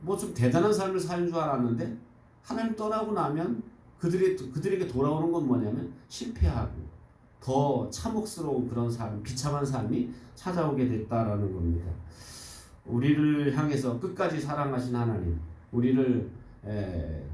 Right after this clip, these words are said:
끝까지 돌아오기를 기다리신 하나님, 우리가 기억한다면 우리가 하나님 안에서,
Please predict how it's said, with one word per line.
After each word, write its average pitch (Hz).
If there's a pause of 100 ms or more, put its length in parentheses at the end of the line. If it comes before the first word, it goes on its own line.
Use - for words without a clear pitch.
(220)
끝까지 170
돌아오기를 123
기다리신 120
하나님, 92 (160)
우리가 101
기억한다면 113 (460)
우리가 98 (240)
하나님 123
안에서, 92